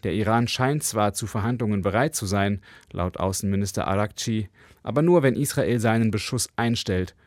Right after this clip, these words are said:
Und danach sieht es nicht aus. Israelische Militärs haben von mehreren Wochen Kampfhandlungen gesprochen.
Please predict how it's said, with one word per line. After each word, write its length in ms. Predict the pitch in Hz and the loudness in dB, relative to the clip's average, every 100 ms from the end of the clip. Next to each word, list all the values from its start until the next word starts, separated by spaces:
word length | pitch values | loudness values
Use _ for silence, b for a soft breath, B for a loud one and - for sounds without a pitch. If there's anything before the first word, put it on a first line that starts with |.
| b | b
Und 180 | b 98 | b -2
danach 300 | 95 101 107 | 2 2 0
sieht 220 | - 110 | -2 -6
es 120 | 104 - | -4 -2
nicht 300 | 135 - 92 | -2 -2 -2
aus. 260 | 92 - - B B B | -2 -4 -12 B B B
Israelische 580 | 113 110 107 104 120 | -6 -4 -2 -2 -2
Militärs 580 | 104 101 98 123 113 - | 0 0 -2 -2 -2 -2
haben 220 | 104 101 | -4 -4
von 200 | - 101 | -2 0
mehreren 480 | 104 110 104 98 110 | 2 2 2 0 2
Wochen 280 | 120 117 104 | 0 0 -4
Kampfhandlungen 680 | - 104 101 95 95 98 98 | -2 -2 -2 -2 0 0 0
gesprochen. 520 | - - 104 113 | -2 -4 -2 -2